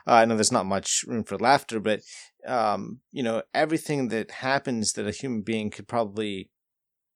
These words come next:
uh, convey, she seems to do that in this movie. And it's just a brilliant job. And she, she deserves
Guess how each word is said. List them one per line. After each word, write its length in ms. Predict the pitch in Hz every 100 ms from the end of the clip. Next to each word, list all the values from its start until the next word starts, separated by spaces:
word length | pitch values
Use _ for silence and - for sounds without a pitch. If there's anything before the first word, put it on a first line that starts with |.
| _ _ _ _ _
uh, 320 | 98 90 73 50 _ _ _ _ _ _
convey, 720 | - 127 107 117 135 101 87 - _ _ _
she 240 | - - 123
seems 420 | - 131 117 110
to 120 | -
do 280 | 87 104 123
that 200 | 117 98
in 160 | 98 95
this 200 | 95 -
movie. 480 | 120 135 98 92 - - - _ _ -
And 320 | 127 139 135
it's 160 | 135 -
just 200 | 135 -
a 80 |
brilliant 400 | - 117 120 120
job. 320 | 110 135 - -
And 80 |
she, 240 | 104 - 110
she 180 | - 120
deserves 420 | 113 113 131